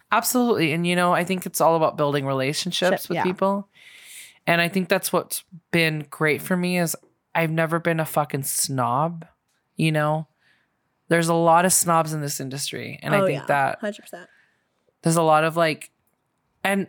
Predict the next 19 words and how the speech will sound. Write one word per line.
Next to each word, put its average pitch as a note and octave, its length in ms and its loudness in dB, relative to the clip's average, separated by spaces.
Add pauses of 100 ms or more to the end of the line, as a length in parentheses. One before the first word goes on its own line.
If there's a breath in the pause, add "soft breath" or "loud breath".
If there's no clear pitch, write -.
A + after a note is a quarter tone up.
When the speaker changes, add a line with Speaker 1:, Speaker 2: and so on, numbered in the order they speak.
(100)
Speaker 1:
you F#3 180 -2
know, F#3+ 100 4
what's F#3+ 120 0
crazy G3+ 320 0
is, E3+ 140 0
like, D#3+ 160 0
it D#3+ 100 -4
took F3+ 160 -4
me G3 140 -2
a F3+ 40 -2
minute D#3+ 260 -2
to, - 100 0
like, D#3 120 -2
realize C#3+ 340 0
that - 140 -4
I'm C#3+ 120 -2
actually, D3 480 -2
I'm E3 120 0
good. F3+ 280 4